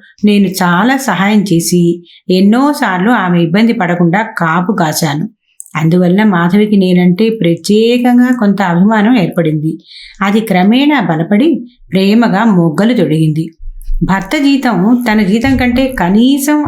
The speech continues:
ఐదు వేల రూపాయలైనా ఎప్పుడూ ఎక్కువగా ఉండాలి అనేది మాధవి యొక్క మరో అభిప్రాయం. ఎప్పుడైతే నా జీతం తగ్గిపోయి తన జీతం పైకి వెళ్ళిపోతుందో, అప్పుడు తాను నన్ను ప్రేమించటం మానేసి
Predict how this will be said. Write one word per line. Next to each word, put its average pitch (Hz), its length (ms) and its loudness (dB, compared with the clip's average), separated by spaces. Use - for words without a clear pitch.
ఐదు 208 260 0
వేల 220 320 2
రూపాయలైనా 190 920 0
ఎప్పుడూ 208 520 0
ఎక్కువగా 208 520 0
ఉండాలి 165 640 0
అనేది 262 340 2
మాధవి 214 520 2
యొక్క 226 220 -2
మరో 160 420 0
అభిప్రాయం. 185 800 0
ఎప్పుడైతే 254 640 0
నా 247 200 2
జీతం 202 380 0
తగ్గిపోయి 196 720 0
తన 220 240 -2
జీతం 240 460 0
పైకి 190 260 0
వెళ్ళిపోతుందో, 180 920 2
అప్పుడు 214 400 -2
తాను 202 340 -2
నన్ను 175 300 2
ప్రేమించటం 185 720 0
మానేసి 220 720 0